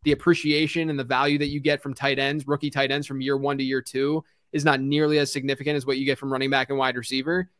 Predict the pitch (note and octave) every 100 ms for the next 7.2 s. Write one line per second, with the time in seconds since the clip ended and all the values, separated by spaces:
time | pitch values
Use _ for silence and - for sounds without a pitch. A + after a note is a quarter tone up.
0 | - D#3+ D3+ C#3 - D#3+ E3+ D3+ D3+ E3+
1 | F3 E3 D#3 D3+ C#3+ C3+ _ - D3 C3+
2 | D3 D3 D3+ - - D3+ D3 C3+ B2+ B2+
3 | C#3+ C#3+ C#3+ C3+ C#3+ C#3 C3+ C3+ B2+ C3
4 | B2+ D3 B2+ B2+ D3 C#3+ D3+ D#3 - -
5 | - D3+ C#3+ C3+ B2+ C#3 C#3+ D#3+ D3 B2+
6 | D#3 D3+ D3 D3 C#3 D3 C3+ - D#3 C#3+
7 | C3 B2